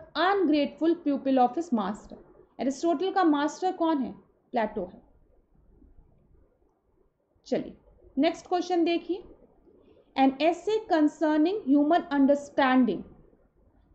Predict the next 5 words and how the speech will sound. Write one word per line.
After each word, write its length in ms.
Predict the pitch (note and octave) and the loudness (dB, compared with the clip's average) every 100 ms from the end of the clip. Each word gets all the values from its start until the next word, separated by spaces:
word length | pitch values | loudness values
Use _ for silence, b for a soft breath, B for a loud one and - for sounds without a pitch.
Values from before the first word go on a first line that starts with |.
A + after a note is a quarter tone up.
| A#3+ | 4
was 180 | D#4 G4 - | 4 4 2
published 460 | D4+ A#3+ C#4 E4+ - - | 2 2 2 0 -4 -2
in 80 | F#4+ A#4+ - - _ _ _ - | -2 -2 -14 -20 _ _ _ -4
sixty, 480 | D#4+ - - G4+ G#4 C5 G4+ - D#4 | -4 -4 -8 -2 0 -2 -8 -6 -6
sixteen 440 | - - F#4 | -6 -6 -2